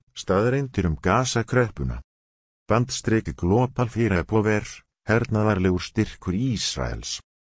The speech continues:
Bandstrik búnaður ísraelska flughersins. Bandstrik kjarnorkuvopna úr Ísraels.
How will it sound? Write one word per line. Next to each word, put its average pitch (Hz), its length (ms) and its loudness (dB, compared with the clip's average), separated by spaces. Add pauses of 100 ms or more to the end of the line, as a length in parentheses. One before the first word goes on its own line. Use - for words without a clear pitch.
(400)
Bandstrik 113 640 0
búnaður 104 560 2
ísraelska 82 640 -2
flughersins. 101 880 -2 (680)
Bandstrik 110 680 0
kjarnorkuvopna 107 880 0 (180)
úr 101 160 -2
Ísraels. 64 800 -4